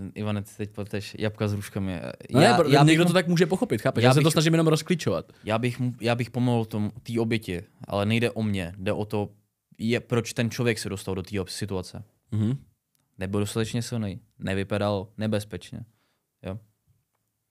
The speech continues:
Speaker 2: Takže je to něco, co tomu člověku jakoby patří proto, aby se probral a zapracoval na sobě? Jsou to situace, které nám přicházejí do života,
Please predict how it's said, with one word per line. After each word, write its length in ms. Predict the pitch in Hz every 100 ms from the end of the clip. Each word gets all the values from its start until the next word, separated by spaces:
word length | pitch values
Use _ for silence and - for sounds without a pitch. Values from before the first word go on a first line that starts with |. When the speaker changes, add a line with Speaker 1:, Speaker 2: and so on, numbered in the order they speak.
| _ _ _ - _ -
Speaker 2:
Takže 140 | 107
je 100 | 117
to 100 | 120
něco, 400 | 165 156 117 -
co 140 | 104 117
tomu 260 | 135 147
člověku 520 | 151 - 120 120 - 135
jakoby 340 | 123 127 139
patří 600 | 139 - 113 - - 143
proto, 520 | - 110 110 160 165
aby 180 | 127 127
se 160 | - 139
probral 560 | - 104 95 104 113
a 80 | 117
zapracoval 680 | 107 110 107 117 - 113 110
na 100 | 101
sobě? 260 | - 98 120
Jsou 120 | 123
to 120 | 113
situace, 360 | 117 110 104 -
které 200 | 110 110
nám 180 | 110
přicházejí 400 | 104 107 107 110
do 120 | 107 107
života, 460 | 107 107 113 107